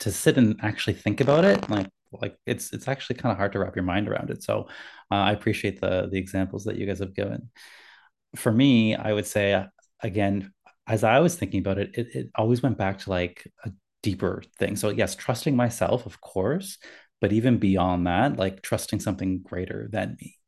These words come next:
Like, it really, those two things go hand in hand. I'm, I'm, I'm having a hard time distinguishing the difference, because I, like, yes, there's that inner voice. And so I, when I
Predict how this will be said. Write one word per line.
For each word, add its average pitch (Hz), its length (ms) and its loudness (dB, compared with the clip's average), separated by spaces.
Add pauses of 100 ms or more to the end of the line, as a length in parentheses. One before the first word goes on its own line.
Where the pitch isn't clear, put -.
(300)
Like, 92 220 -6
it 113 180 -8
really, 107 540 0 (140)
those 107 180 0
two 113 140 -2
things 110 180 0
go - 80 -2
hand 95 140 2
in 95 80 4
hand. 101 100 2
I'm, 101 100 0
I'm, 104 200 0
I'm 101 100 -2
having 101 180 2
a 87 40 -2
hard 95 180 2
time 95 340 0
distinguishing 95 800 -4 (960)
the - 60 0
difference, - 580 0
because 95 500 0 (540)
I, 104 540 2
like, 104 240 -2
yes, 113 160 2
there's 98 160 0
that 98 160 2
inner 98 220 0
voice. 95 540 0
And 92 80 -8
so 95 360 -4
I, 107 480 0
when 101 180 -2
I 95 240 0